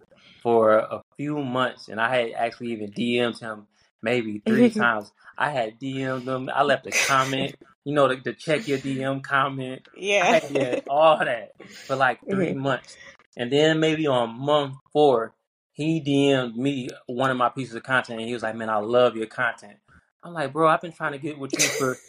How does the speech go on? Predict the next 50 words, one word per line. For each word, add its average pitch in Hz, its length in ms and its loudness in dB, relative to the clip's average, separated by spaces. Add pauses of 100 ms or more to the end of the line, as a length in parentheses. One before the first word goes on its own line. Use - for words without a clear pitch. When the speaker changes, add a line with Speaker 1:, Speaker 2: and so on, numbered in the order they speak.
(200)
Speaker 1:
<laughs> - 0 -
Speaker 2:
<laughs> 220 360 0
Months. 196 340 0
Speaker 1:
for, 170 320 0
yeah, 175 460 2 (100)
but, 131 320 4 (100)
but 123 100 -2
that, 127 260 2
but 131 120 4
that's 143 200 4
also 151 260 2
the 131 100 -2
power 123 360 2
of - 80 -14
content. 120 400 -6
Like, 104 180 -8 (400)
because 131 280 0
I 123 100 4
do 123 260 -6
give 120 200 -2
away 120 260 0
so 117 220 -2
much, 120 260 2
it 110 100 -2
always 110 440 2
seems 113 240 -10
to 107 60 -12
come 107 180 -4
back 104 240 2
to - 180 -20
me. - 80 -20 (440)
And - 100 -8
so 113 180 2
he 120 80 0
saw 175 220 6
Speaker 2:
Mm-hmm. 117 100 4
Speaker 1:
one 117 80 -4
of 113 60 -10
my 104 80 -4
pieces 107 260 -14
of 104 80 -10
content, 113 400 -2
went 110 160 -4
down 110 180 -2
a 104 60 -6
rabbit 107 300 2
hole 107 240 0
on 107 60 -8
my 104 120 -6
page, 107 540 0